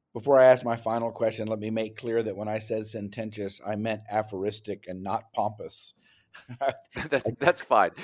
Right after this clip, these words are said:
Speaker 2: There's a fine line, let's just
Speaker 1: I
Speaker 2: say.
Speaker 1: didn't, I didn't realize that, that it had that other connotation. Okay, here's my final question.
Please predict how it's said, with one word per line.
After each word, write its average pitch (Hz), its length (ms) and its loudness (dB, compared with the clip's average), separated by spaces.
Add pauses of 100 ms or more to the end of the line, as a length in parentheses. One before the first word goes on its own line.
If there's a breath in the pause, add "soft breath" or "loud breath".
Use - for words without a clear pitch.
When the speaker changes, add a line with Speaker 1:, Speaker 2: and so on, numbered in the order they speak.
(140 loud breath)
Speaker 2:
There's 175 180 6
a 190 60 8
fine 175 380 12
line, 131 320 10
let's 101 200 2
just 131 120 12
Speaker 1:
I - 40 12
Speaker 2:
say. 180 140 12
Speaker 1:
didn't, 180 220 8
I 160 40 12
didn't 175 300 6
realize 156 580 10
that, 127 260 4
that 120 180 -2
it 131 120 0
had 139 240 4
that 127 160 4
other 131 280 2
connotation. 110 640 -8 (400 loud breath)
Okay, 147 340 2
here's 196 140 4
my 185 160 4
final 156 240 4
question. 113 360 -2